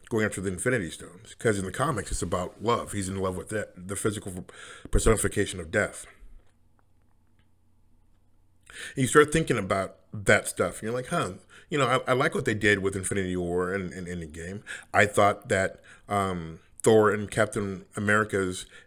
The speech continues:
endings were completely out of character, because neither one, Thor's been banished from Asgard, but he's never willingly left it, because that's his home. Um,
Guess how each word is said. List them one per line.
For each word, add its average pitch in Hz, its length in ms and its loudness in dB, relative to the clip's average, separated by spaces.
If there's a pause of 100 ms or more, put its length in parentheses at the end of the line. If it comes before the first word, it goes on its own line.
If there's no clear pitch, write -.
(160)
endings 101 400 -2
were 98 120 -2
completely 117 880 2
out 87 140 -2
of 82 100 -8
character, 80 480 -10 (320)
because 98 580 4 (360)
neither 117 220 0
one, 110 300 2 (300)
Thor's 143 320 6
been 110 240 2
banished 117 340 4
from 98 160 -6
Asgard, 92 480 -2
but 101 80 0
he's 95 140 -2
never 104 220 -2
willingly 98 360 0
left 95 380 0
it, - 120 -16
because 90 240 -6
that's 92 200 -2
his 87 100 -8
home. 101 400 -2 (1300)
Um, 82 580 -6